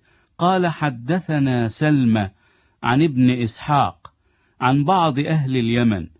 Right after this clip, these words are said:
عن وهب بن منبه اليماني أنه كان يقول: هي البر، ولكن الحبة منها في الجنة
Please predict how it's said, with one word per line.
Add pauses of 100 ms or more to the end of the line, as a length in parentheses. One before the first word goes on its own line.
(440)
عن
وهب
بن
منبه
اليماني (640)
أنه
كان
يقول: (300)
هي
البر، (720)
ولكن
الحبة
منها
في
الجنة